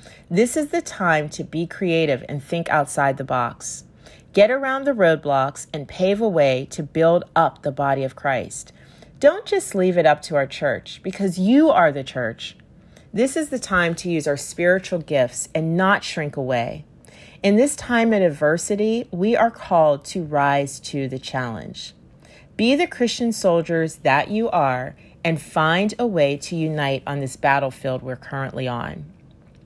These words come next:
Today, what I witnessed was the reflection of God's love, of a people who are determined to continue to worship with one another,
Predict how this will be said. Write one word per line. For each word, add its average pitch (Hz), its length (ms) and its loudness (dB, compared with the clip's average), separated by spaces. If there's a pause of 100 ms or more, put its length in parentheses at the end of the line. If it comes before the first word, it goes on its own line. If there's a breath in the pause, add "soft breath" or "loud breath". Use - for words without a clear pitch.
(480 loud breath)
Today, 294 320 4
what 269 140 -2
I 226 160 2
witnessed 190 640 -4
was 170 220 -2
the 160 100 -4
reflection 202 880 -2 (240 loud breath)
of 139 160 -4
God's 147 340 2
love, 135 480 -6 (380 soft breath)
of 170 120 4
a 165 80 2
people 202 500 -2
who 185 100 0
are 160 120 4
determined 190 640 -4
to 170 120 -6
continue 196 680 -4
to 175 160 -8
worship 160 500 -2
with 151 160 -8
one 156 160 -2
another, 139 540 -2